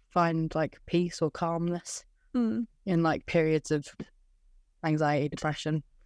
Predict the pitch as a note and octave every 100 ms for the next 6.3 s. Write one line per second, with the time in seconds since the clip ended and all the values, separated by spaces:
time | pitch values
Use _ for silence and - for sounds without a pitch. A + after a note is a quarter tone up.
0 | - - _ - D#3 C#3+ D3 D3+ D3+ D3+
1 | D#3 D3 D#3+ - - - - - C4 A#3+
2 | A3 A3 G#3+ G3+ G3+ G#3 G3+ G3 - G3
3 | G3+ F#3+ F#3+ F3 D#3 C#3 - - _ _
4 | _ _ C4+ C#4 E4 E4 D#4 D4+ C4+ -
5 | - - A#3+ A#3 A3+ A3 G#3+ G3+ G#3 G#3
6 | A3+ G#3 -